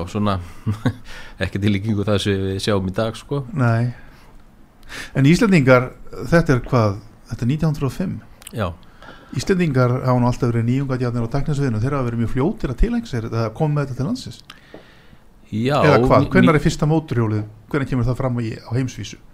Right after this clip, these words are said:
Speaker 1: Nítján hundrað og fimm er frekar snemmt í það því að við getum sagt að fyrstu mótorhjólin hafa ekki farið að sjást fyrir þarna um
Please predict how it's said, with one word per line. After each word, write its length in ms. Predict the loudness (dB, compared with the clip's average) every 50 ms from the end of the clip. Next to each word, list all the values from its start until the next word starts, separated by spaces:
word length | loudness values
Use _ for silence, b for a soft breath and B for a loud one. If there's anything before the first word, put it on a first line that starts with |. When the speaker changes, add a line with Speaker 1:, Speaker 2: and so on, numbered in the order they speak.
| -10 -4
Speaker 1:
Nítján 400 | -2 0 0 0 0 0 0 0
hundrað 240 | 0 0 -2 -2 -4
og 80 | -4 -4
fimm 520 | -4 -4 -2 0 0 0 0 0 0 0
er 260 | 0 0 -2 -2 -6 -10
frekar 340 | -8 -6 -6 -4 -4 -6
snemmt 380 | -6 -4 -4 -4 -4 -4 -6 -6
í 80 | -4 -4
það 140 | -4 -4 -6
því 120 | -6 -4 -4
að 460 | -2 -2 -2 -2 -2 -4 -4 -6 -8 -10 -10 -10 -10
við 140 | -10 -8 -8
getum 160 | -6 -8 -6
sagt 380 | -4 -4 -4 -4 -4 -4 -6 -6
að 80 | -6 -4
fyrstu 460 | -4 -4 -4 -4 -6 -6 -4 -2 -2
mótorhjólin 640 | 0 0 0 -2 -2 -4 -2 -2 0 0 0 -2 -4
hafa 140 | -4 -4 -6
ekki 140 | -6 -8 -6 -6
farið 280 | -4 -4 -2 -2 -4 -4
að 180 | -6 -8 -10
sjást 400 | -8 -4 -4 -2 -2 -4 -6 -8 -6
fyrir 220 | -4 -4 -2 -2
þarna 380 | -4 -4 -6 -6 -6 -6 -6 -6
um 160 | -6 -8 -10